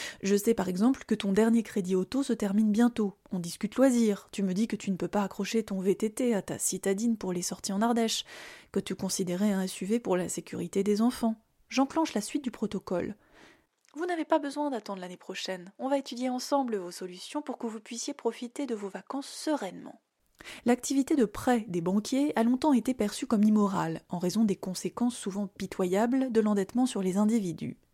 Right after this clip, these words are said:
L'islam interdit aux croyants de percevoir des intérêts en échange d'un prêt, tandis que l'usure était condamnée et interdite par l'Église catholique jusqu'en mille huit cent trente.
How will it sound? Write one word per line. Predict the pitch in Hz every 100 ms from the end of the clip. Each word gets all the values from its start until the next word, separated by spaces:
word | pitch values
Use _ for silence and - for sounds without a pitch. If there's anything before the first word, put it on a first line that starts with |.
| - - - -
L'islam | 214 - 294 285
interdit | 208 190 233
aux | 214
croyants | - 190 233
de | 247
percevoir | 202 190 - 185 220
des | 247 202
intérêts | 190 185 180 190 247 285
en | 220
échange | 214 202 269
d'un | 226 196
prêt, | - - 180 233 285
tandis | 220 220 262
que | 226
l'usure | 208 214 262 262
était | 202 196
condamnée | 226 220 190 233 214
et |
interdite | 214 277 233 185 208 -
par | 208
l'Église | 180 175 233 -
catholique | 185 - 165 208 208
jusqu'en | 202 185 185
mille | 196 233
huit | 277
cent | - -
trente. | - - 208 -